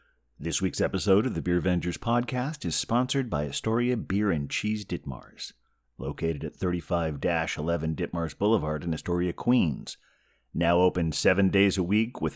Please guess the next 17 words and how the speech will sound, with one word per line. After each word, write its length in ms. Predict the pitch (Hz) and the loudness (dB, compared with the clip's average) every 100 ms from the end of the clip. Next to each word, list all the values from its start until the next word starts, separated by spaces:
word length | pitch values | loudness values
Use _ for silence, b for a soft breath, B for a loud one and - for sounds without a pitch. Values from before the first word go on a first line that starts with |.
| - | 2
outdoor 640 | 107 - 101 104 110 113 | 2 2 0 2 4 2
and 320 | - 92 202 - | 2 2 2 2
indoor 440 | 90 92 87 85 | 0 2 2 2
dining. 500 | 73 78 78 65 62 _ _ _ _ _ _ - | 0 0 0 -2 -8 _ _ _ _ _ _ -4
Enjoy 260 | 85 85 82 | 0 2 0
the 100 | 78 | -2
eclectic 400 | 78 87 - 95 | 0 -2 0 2
array 280 | 98 110 | 6 8
of 120 | 104 - | 6 4
craft 460 | 104 101 101 - | 6 6 6 2
beer, 440 | 85 104 123 185 - _ 78 | 2 4 4 0 -8 _ -2
artisanal 560 | 76 - 104 107 98 | 2 4 6 6 4
cheeses, 640 | - 147 139 147 143 151 - | 4 4 4 4 2 -2 -4
and 320 | 156 156 156 - | 0 0 0 0
specialty 640 | - - 151 151 139 160 | 2 4 4 4 2 2
grocery 560 | 95 101 117 113 92 | 6 4 4 4 4
items 440 | 73 67 60 - | 4 0 -6 -10